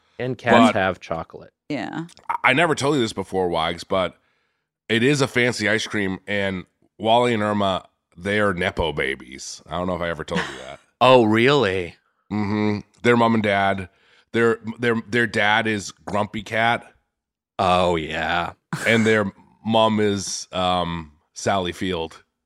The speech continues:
Speaker 1: So they just had it easy in show business. They were just
Speaker 2: Yeah.
Speaker 1: like, "Oh, we, uh, we're starting, we're starting on third. Gonna,
Speaker 2: Mm-hmm.
Speaker 1: but, but act like we hit a triple."
Speaker 2: Yeah.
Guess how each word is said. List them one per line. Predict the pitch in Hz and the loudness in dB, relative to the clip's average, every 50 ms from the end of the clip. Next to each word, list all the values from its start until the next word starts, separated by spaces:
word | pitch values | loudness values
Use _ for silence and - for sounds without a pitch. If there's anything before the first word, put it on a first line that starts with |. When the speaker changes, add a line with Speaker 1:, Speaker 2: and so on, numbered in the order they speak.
| _ _ _ _ _ _ - | _ _ _ _ _ _ -4
Speaker 1:
So | - - 180 | 0 4 6
they | 170 185 190 | 6 6 6
just | 175 180 151 | 4 2 0
had | - 175 151 143 | 2 0 2 2
it | 131 123 | 2 0
easy | 113 120 120 110 - 117 107 98 | -2 -4 -6 -4 -2 0 0 0
in | 90 90 90 87 85 | 0 -2 -4 -8 -10
show | - - - 101 95 | -8 -6 -4 -4 -4
business. | 90 87 92 90 80 - - 87 82 78 - - - - - _ _ _ _ _ - | -4 -4 -6 -6 -6 -8 -10 -10 -10 -10 -12 -14 -16 -16 -18 _ _ _ _ _ -8
They | 113 104 | -6 -4
were | 98 95 90 | -4 -2 2
just | 113 123 | 4 4
Speaker 2:
Yeah. | 120 110 101 98 | 4 4 4 2
Speaker 1:
like, | 98 85 85 85 87 - - - - - - | 0 -2 -4 -6 -10 -14 -18 -20 -20 -6 0
"Oh, | 123 117 101 92 | 2 4 4 4
we, | 95 107 110 101 92 - - - | 2 2 0 0 -2 -4 -4 -2
uh, | 98 90 85 | -2 -2 -2
we're | 90 98 92 | -2 -4 -6
starting, | - - 110 101 92 90 98 | -4 0 0 2 2 2 0
we're | 101 | -2
starting | 95 - - 92 90 85 | -2 -2 -2 -2 -2 -4
on | 85 82 82 | -6 -8 -8
third. | - - 101 90 82 82 80 80 87 - _ _ _ _ _ _ - | -6 -4 -2 -2 -2 -2 -4 -8 -12 -20 _ _ _ _ _ _ -8
Gonna, | 104 92 87 | -8 -4 -2
Speaker 2:
Mm-hmm. | 117 123 127 123 127 123 120 117 | 0 2 2 2 2 2 2 4
Speaker 1:
but, | 113 104 104 110 | 2 2 2 2
but | 120 110 | 2 2
act | 110 104 - - | 2 2 2 2
like | 104 98 87 | -2 -2 -2
we | 101 98 92 | -2 -2 -2
hit | 87 - | -2 -2
a | 92 87 | -4 -2
triple." | - - 110 92 - 76 76 80 - _ _ _ _ _ _ _ _ _ _ _ _ _ _ _ - | -2 -2 -2 -2 -4 -10 -20 -20 -20 _ _ _ _ _ _ _ _ _ _ _ _ _ _ _ -2
Speaker 2:
Yeah. | 101 107 110 104 98 - 127 | 2 2 2 2 0 -2 -8